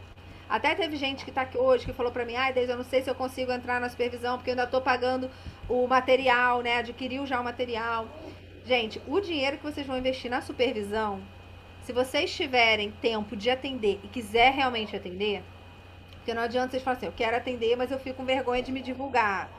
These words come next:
Aí eu não consigo fazer isso pra vocês, porque tem coisas que tem que ser vocês mesmos.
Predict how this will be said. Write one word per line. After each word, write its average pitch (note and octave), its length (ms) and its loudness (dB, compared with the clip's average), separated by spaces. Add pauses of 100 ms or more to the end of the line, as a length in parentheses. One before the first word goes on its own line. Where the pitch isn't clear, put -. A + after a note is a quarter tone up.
(520)
Aí B3+ 180 4
eu C4 80 6
não D#4+ 120 0
consigo G4+ 420 2
fazer C4 240 0
isso G#3 140 -4
pra A3 120 -4
vocês, G#3 240 -4
porque - 120 -16
tem C#4+ 120 -4
coisas C4+ 240 -2
que - 60 -14
tem D4 100 -4
que D4 60 -10
ser E4 100 -6
vocês G4+ 320 0
mesmos. C4 400 -2